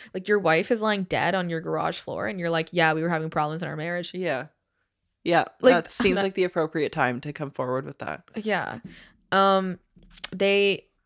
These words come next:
Speaker 1: quickly found out that Christine had a one million dollar life insurance policy.
Speaker 2: Oh, those fucking life insurance policies will get ya.
Speaker 1: So that really convinced them that Peter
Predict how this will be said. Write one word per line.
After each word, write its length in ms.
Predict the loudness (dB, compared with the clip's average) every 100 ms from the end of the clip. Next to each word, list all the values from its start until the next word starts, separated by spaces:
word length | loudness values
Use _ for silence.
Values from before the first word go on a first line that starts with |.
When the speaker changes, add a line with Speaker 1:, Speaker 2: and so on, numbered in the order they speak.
| _ _ -20 -10
Speaker 1:
quickly 360 | -4 0 0
found 280 | 2 2 4
out 320 | 4 4 2
that 240 | 2 2 0
Christine 460 | -8 -10 -8 -6
had 360 | -6 -6 -6 -4 -4
a 140 | -2 -2 -6 -4
one 360 | -2 0 0
million 360 | 0 0 0 0
dollar 320 | 0 0 -2
life 340 | -4 -6 -6
insurance 480 | -8 -8 -6 -6 -8
policy. 680 | -10 -4 -2 -2 -6 -8 -8
Speaker 2:
Oh, 460 | -8 -8 -2 0 0
those 280 | 0 -2 -2
fucking 640 | -14 -16 -16 -8 -6 0 4
life 260 | 6 4
insurance 540 | 2 0 4 4 4 0
policies 580 | 4 6 6 4 0
will 120 | 0 0
get 300 | 0 0 2
ya. 160 | 0 0 _
Speaker 1:
So 600 | -12 2 4 6 4 0 -4 _
that 480 | -2 4 6 6 2 -4 _
really 880 | -8 -4 -2 0 0 -2 -4 -6 -10 _ _ _ _ _ _ _ _
convinced 800 | -6 -4 -2 -4 -4 -8 -16 -6
them 400 | 0 0 0 -4
that 300 | -2 -2 -4
Peter 540 | -8 -6 -2 -2 -4